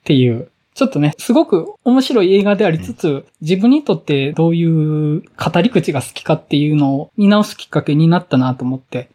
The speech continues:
Speaker 1: 得るもののある鑑賞体験だったかなと思いました。
Speaker 2: うん。
Speaker 1: あと、ちょっと今年の目標みたいなのを言いたいんですけど、今年、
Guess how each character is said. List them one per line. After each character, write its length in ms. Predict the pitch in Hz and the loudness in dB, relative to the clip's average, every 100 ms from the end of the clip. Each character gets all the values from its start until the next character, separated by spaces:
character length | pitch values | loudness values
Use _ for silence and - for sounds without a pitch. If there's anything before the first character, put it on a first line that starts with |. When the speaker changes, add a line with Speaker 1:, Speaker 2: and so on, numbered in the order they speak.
| _ - | _ -2
Speaker 1:
得 100 | 160 | 2
る 60 | 170 | 4
も 100 | 196 | 4
の 140 | 156 | 4
の 220 | 127 123 | 2 2
あ 40 | 123 | -2
る 200 | 123 135 | -4 -4
鑑 180 | 156 131 | -2 -2
賞 140 | 143 | -2
体 160 | 139 131 | -4 -2
験 100 | 131 | -2
だ 100 | 127 | -4
っ 40 | |
た 100 | 139 | -4
か 100 | - | 0
な 220 | 175 190 | 2 2
と 140 | 190 123 | 0 0
思 160 | 123 | 0
い 40 | 127 | -2
ま 100 | 123 | -4
し 100 | - | -8
た。 140 | - _ _ _ _ - | -20 _ _ _ _ -6
Speaker 2:
う 40 | |
ん。 20 | |
Speaker 1:
あ 20 | 160 | 0
と、 380 | 180 190 196 _ _ | 2 2 0 _ _
ち 80 | - | -6
ょ 40 | 285 | -4
っ 20 | |
と 80 | 180 | -2
今 140 | - | -2
年 260 | 262 - 262 | -6 0 4
の 300 | 247 247 - _ - | 4 4 0 _ -2
目 200 | 160 160 | -2 0
標 200 | - 196 | 2 2
み 120 | 196 | 2
た 80 | 190 | 2
い 80 | 131 | 2
な 100 | 127 | 2
の 140 | 123 | 0
を 20 | 120 - | -4 -6
言 80 | 156 | -4
い 40 | |
た 100 | 143 | 0
い 40 | 120 | 0
ん 40 | |
で 60 | 120 | 0
す 60 | |
け 120 | - | 0
ど、 260 | 123 120 117 _ _ _ _ _ - | 2 2 -2 _ _ _ _ _ -6
今 120 | 214 | 0
年、 520 | 262 - 220 214 226 | 0 2 2 4 2